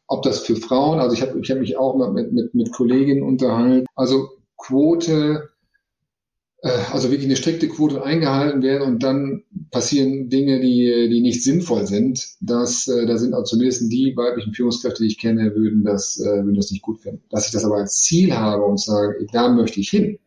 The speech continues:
und ich tue auch was dafür kontinuierlich, ja. Also, äh, wir haben schon Diskussionen gehabt, auch im Top-Leadership, ganz klar, als wir eine Zeit lang das sehr stark, äh, gepusht haben, äh, sodass man das Gefühl hatte, Mensch, jetzt, äh, jetzt gehen die alle neuen Jobs, äh, ähm,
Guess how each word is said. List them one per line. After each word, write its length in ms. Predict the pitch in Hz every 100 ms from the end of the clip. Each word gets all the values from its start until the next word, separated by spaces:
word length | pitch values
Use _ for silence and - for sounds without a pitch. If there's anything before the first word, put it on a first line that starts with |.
| _ _ _
und 160 | 120
ich 160 | 107 -
tue 240 | 202 208
auch 220 | 104 101
was 160 | 101 98
dafür 340 | - - 131 127
kontinuierlich, 920 | 131 127 127 123 120 113 113 113 - _ _ _ _
ja. 300 | 90 - - - - _ _
Also, 260 | - 131 139
äh, 160 | 143 143
wir 160 | 127 139
haben 120 | 196
schon 160 | 190
Diskussionen 560 | 151 - 135 151 160 156
gehabt, 260 | 143 143 -
auch 200 | 127 113
im 100 | 110
Top-Leadership, 640 | 156 160 139 - 156 -
ganz 220 | 120 123
klar, 340 | - 117 131 135
als 160 | 117
wir 80 | 120
eine 100 | 110
Zeit 260 | 110 135 113
lang 220 | 127 123
das 560 | 113 - - - - -
sehr 280 | 104 135 175
stark, 520 | 180 139 131 131 -
äh, 460 | 127 123 120 117 117
gepusht 440 | 113 - 135 -
haben, 480 | 123 123 123 127 127 _ _ _ _ _
äh, 320 | 143 117 117
sodass 200 | 117 120
man 100 | 120
das 80 | 110
Gefühl 380 | 107 - 151 139
hatte, 140 | 131
Mensch, 340 | 117 139 147
jetzt, 360 | 120 110 - -
äh, 480 | 117 113 110 - 110
jetzt 160 | 98
gehen 140 | - 120
die 100 | 120
alle 380 | 123 120 127 -
neuen 240 | 131 117
Jobs, 400 | 110 123 - -
äh, 40 | 127
ähm, 960 | 120 120 117 120 123 117 117 113 117